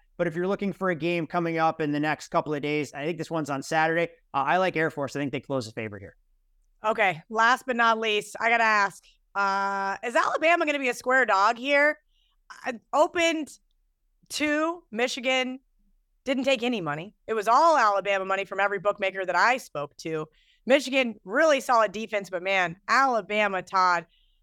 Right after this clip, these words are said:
Speaker 2: from that U S F game where Clay and I did our first show and we joked about the three quarterback carousel that was Nick Saban's
Speaker 1: <laughs>
Speaker 2: team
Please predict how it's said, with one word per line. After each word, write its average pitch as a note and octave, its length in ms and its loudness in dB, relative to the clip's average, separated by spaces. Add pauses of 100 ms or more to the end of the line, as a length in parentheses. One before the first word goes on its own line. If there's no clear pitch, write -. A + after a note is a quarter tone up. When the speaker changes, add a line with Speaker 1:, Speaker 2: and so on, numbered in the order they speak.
Speaker 2:
from B3+ 160 0
that E4+ 200 0
U D4+ 180 -2
S C#4 220 0
F A3+ 240 0
game F#3 240 -4
where F3 260 -4 (320)
Clay A3 300 2
and G3+ 80 0
I F#3 140 2
did F#3+ 120 0
our F#3 140 2
first F#3+ 240 -6
show G3 240 0
and E3+ 180 -8
we F3 240 -8 (200)
joked A3+ 240 0
about G3 340 2
the F3 260 -6
three A#3+ 220 -4
quarterback G#3+ 460 2
carousel G3+ 500 -2
that E3 160 -2
was F3 240 -2
Nick F3 160 -6
Saban's F3 460 -6
Speaker 1:
<laughs> - 20 -20
Speaker 2:
team G#3 320 -4